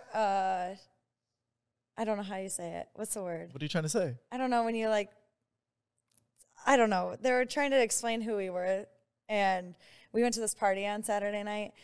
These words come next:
Speaker 2: Yeah.
Speaker 1: and they addressed us as the tattooed chick and her meathead boyfriend. <laughs>
Speaker 2: Recognized. That's the right word.
Speaker 1: Yeah.
Speaker 2: Yeah, you got recognized at a party
Speaker 1: Or
Speaker 2: as
Speaker 1: classified, whatever. I don't know.
Speaker 2: Yeah,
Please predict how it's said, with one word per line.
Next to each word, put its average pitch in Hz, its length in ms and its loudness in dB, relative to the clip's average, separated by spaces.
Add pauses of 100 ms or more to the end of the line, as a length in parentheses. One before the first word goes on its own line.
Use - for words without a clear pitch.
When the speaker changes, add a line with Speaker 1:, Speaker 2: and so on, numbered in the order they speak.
Speaker 2:
Yeah. 117 180 -2
Speaker 1:
and 214 160 2
they 196 380 2
addressed 196 520 2
us 208 240 2
as 185 480 0
the 214 80 -2
tattooed 202 600 -2
chick 202 280 2
and 196 120 -4
her 196 100 -6
meathead 175 420 -8
boyfriend. 233 800 0
<laughs> - 1160 -6
Speaker 2:
Recognized. 220 720 2
That's 208 180 -2
the 349 100 -4
right 226 180 6
word. 156 220 -2 (600)
Speaker 1:
Yeah. 190 200 0 (160)
Speaker 2:
Yeah, 190 100 -6
you 165 140 -4
got 160 120 2
recognized 156 580 -2
at 147 100 4
a - 20 -8
party 143 520 -2
Speaker 1:
Or - 40 -4
Speaker 2:
as 135 180 -2
Speaker 1:
classified, 202 720 0
whatever. 165 380 -2
I - 140 -2
don't - 100 -12
know. - 180 -14
Speaker 2:
Yeah, 139 120 0